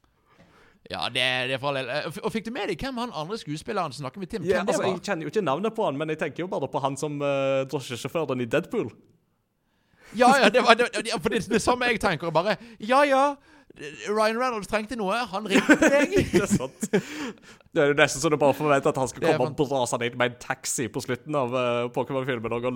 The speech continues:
Speaker 2: løse problemene med å kjøre.
Speaker 1: «Hello, Mister
Speaker 2: «Jeg
Speaker 1: Polo!»
Speaker 2: kjørte på Mewtwo! Ah, smak på den!»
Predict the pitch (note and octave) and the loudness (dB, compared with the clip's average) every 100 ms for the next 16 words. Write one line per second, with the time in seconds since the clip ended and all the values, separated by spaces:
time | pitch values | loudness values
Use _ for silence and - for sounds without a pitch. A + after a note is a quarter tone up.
0 | B2 B2+ A#2 B2+ B2 B2 B2+ B2 C3+ C3+ | -2 -4 -4 -6 -4 -4 -2 0 0 0
1 | - C3+ B2+ B3+ C4+ C4 C4+ B3 A#3+ - | -4 -4 -2 4 4 4 2 0 0 6
2 | C4 D4+ - A3+ D#3+ D4+ - C#4+ D4 C4 | 8 8 6 4 4 -2 2 2 4 4
3 | D#4+ D#4 D#4+ D#4+ G#3+ C#4+ D#4+ D4 A3+ - | 4 6 4 4 6 8 8 6 2 -4
4 | - - B3 C4+ A#3+ C4 G#3 F3 | -8 -2 0 0 -2 -4 -6 -8